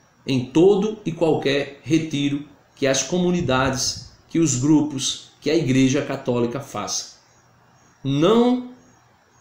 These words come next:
abramos as portas do redil para os lobos disfarçados de pele de ovelha. Deus abençoe você.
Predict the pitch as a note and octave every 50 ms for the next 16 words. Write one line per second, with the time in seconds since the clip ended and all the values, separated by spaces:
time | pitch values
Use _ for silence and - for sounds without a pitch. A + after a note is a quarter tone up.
0 | _ _ - C#3+ C#3+ B2 A#2+ D3 F#3+ G#3 A3 A#3 A3+ A3 A3 - - - - -
1 | - - - _ _ _ _ _ _ _ _ _ _ - D3 C#3 - - - E3
2 | F3 G#3 G3 G3 F#3+ - G#3 G#3 G3+ - - - - - _ _ _ _ - C3+
3 | D3+ G3 F3 G3 E3+ - C#3 E3 F3+ F#3 F#3 F#3+ F#3 - - - _ _ _ _
4 | _ _ - C#3+ D#3+ E3+ F3 F3+ F3+ F3 F3 - - - D#3 D3 B2+ B2+ C3+ D3
5 | F3 G3+ F#3+ G3 G3 F#3+ F#3+ - - - - _ _ C#3+ E3 D#3+ - - D#3+ D#3+
6 | - - D#3 D3+ D#3+ D#3 D#3 D#3 - - - - - _ - D3+ E3 E3 - C3+
7 | C3+ C#3 C#3 C3 C#3 C#3 C#3 - - _ _ - D3 C#3+ C#3+ B2+ A2 G#2+ G2+ F#2
8 | F2+ F2+ - - - - - - - - - - - - D3 D#3 D3+ E3 - D3+
9 | C#3+ C#3 - D3 C#3+ C3 C3+ B2+ - - E3 E3 E3+ E3 - -